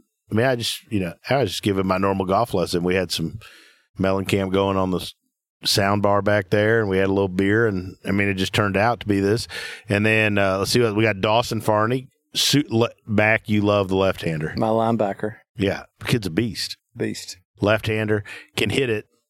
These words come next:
Speaker 1: My analysis of this, and we'll probably tape more through the weekend, is, like, he's got a good golf swing, physically super talented. He doesn't know how to play at all. He doesn't, he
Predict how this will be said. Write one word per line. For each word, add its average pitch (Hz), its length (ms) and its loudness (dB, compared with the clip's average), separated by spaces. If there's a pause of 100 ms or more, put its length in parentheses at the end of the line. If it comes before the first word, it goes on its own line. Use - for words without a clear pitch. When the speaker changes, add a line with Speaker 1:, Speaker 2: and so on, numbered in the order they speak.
(140)
Speaker 1:
My 110 280 2
analysis 101 680 0
of 90 80 0
this, 92 360 0
and 90 140 0
we'll 90 140 2
probably 87 440 -2 (160)
tape 95 240 -2
more 92 180 0
through 90 180 -4
the 90 60 0
weekend, 95 380 0
is, 85 160 -4 (420)
like, 92 160 0
he's 92 140 -2
got 101 140 2
a 90 60 -4
good 107 260 0
golf 101 280 2
swing, 90 340 0
physically 104 840 0 (280)
super 110 340 0
talented. 95 480 0 (460)
He 120 120 2
doesn't 113 200 2
know 98 80 2
how 95 80 2
to 87 60 -4
play 90 280 0
at 82 60 -2
all. 76 180 -4
He 95 80 0
doesn't, 101 220 2
he 98 60 2